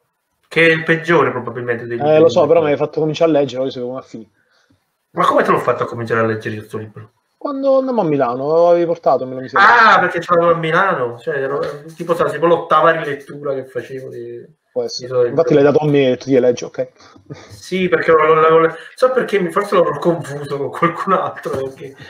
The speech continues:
Speaker 1: non è quello che preferisco di più dei libri di Umberto Eco, però è bello anche quello, non è che è brutto.
Speaker 2: Sì.
Speaker 1: Però dicevo, eh, quello che ho letto è questo, millenovecentottantaquattro.
Speaker 2: Oh, Giorgino.
Speaker 1: Con la, la,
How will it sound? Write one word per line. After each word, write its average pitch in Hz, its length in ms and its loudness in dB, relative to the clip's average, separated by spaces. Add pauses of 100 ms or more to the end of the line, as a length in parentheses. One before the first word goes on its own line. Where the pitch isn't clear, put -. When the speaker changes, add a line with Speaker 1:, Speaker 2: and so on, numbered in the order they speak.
(160)
Speaker 1:
non 151 140 -6
è 175 120 -4
quello 185 180 -2
che 151 140 -6
preferisco 143 460 -6
di 139 160 -10
più 135 180 -12
dei 123 160 -8
libri 123 220 -14
di - 20 -
Umberto 123 360 -10
Eco, 113 100 -6
però 151 160 -2
è - 20 -4
bello 113 240 -4
anche 113 140 -8
quello, 101 180 -12
non 104 80 -10
è - 20 -12
che 98 60 -14
è - 20 -14
brutto. - 380 -20
Speaker 2:
Sì. 160 100 -20 (240)
Speaker 1:
Però 156 180 0
dicevo, 113 840 -8 (400)
eh, 113 720 -8
quello 151 200 2
che 151 80 2
ho 208 100 6
letto 139 400 2
è - 80 -12
questo, - 520 -10 (580)
millenovecentottantaquattro. 123 1400 -8 (280)
Speaker 2:
Oh, 165 280 2
Giorgino. 135 440 -2 (840)
Speaker 1:
Con 131 240 0
la, 113 840 2
la, 127 460 -6